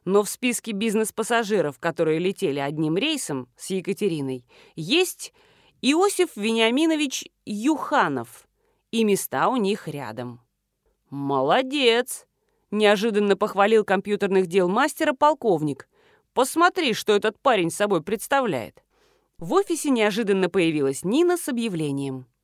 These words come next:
«Ужин готов, идите скорей». «А где Марина?» удивился Сеня. «Она из духовки суфле вынимает, попросила меня вас позвать», ответила Нина и начала чихать.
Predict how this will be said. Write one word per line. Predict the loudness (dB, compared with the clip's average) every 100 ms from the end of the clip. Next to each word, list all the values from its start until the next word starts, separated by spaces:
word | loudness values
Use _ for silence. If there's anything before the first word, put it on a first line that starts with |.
| _ -20 -20 -20 -20 _
«Ужин | 4 6 6 6
готов, | 6 4 2 -4 -8 _ _
идите | 2 2 4 0 0
скорей». | -4 2 2 2 0 -8 _ _ _ _ 0
«А | 0
где | 2 4 6
Марина?» | 6 6 2 0 -6 _ _ _
удивился | -2 2 2 2 -2
Сеня. | -6 -6 -8 -12 _ _ -20 -20 -4
«Она | 4 6 6
из | 4
духовки | 2 2 2 2 -2
суфле | -2 -2 0 0
вынимает, | 0 0 2 2 0 _ -20 -2
попросила | 0 0 0 2 4
меня | 4 2 0
вас | -4
позвать», | -8 -8 -8 -8 -10 _ _ _ -14
ответила | -6 -6 -4 -4
Нина | -2 0 2
и | 2
начала | 0 -2 -2 -4
чихать. | -4 -6 -6 -8 -10